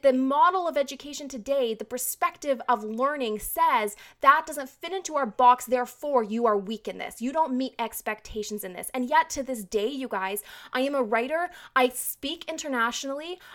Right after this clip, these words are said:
I, I've, I've authored many different books. I'm creating curriculum. This is my strength. This is my greatest strength.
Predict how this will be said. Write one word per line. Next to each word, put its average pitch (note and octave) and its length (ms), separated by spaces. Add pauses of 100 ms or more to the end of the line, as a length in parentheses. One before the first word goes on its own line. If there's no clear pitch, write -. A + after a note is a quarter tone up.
(120)
I, C#4 320
I've, C4 340
I've C4 220
authored B3+ 420
many C4 320
different D#4 300
books. A#3+ 180
I'm B3+ 100
creating C#4 460
curriculum. B3+ 640 (200)
This F4 200
is E4+ 200
my A#3+ 180
strength. A3+ 360
This E4 220
is E4 120
my C#4+ 140
greatest B3 920 (140)
strength. - 680